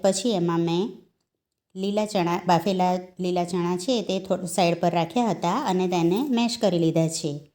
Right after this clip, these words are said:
હવે એ ચણા આમાં ઉમેરીશ. આવી રીતે લીલા ચણાને મેશ કરીને ઉમેરવાથી રસો ઘટ્ટ થશે. હવે અહીંયા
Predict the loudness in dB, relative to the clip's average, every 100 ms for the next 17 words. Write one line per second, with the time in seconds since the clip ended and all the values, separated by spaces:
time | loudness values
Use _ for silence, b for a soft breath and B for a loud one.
0 | _ _ _ _ _ -10 -2 0 0 -2
1 | -6 -12 _ _ _ _ _ _ -6 -4
2 | -2 0 0 0 0 -2 -4 -6 -10 -10
3 | -8 -4 -2 -2 -2 0 0 0 0 0
4 | 2 4 4 2 0 -2 0 2 2 2
5 | 2 0 0 -2 -2 -2 -2 -8 -20 _
6 | _ _ _ -6 -4 -2 -2 -2 0 0
7 | 0 0 2 0 0 -6 -8 -12 _ _
8 | _ _ _ _ _ _ -6 -4 -2 0
9 | 0 -2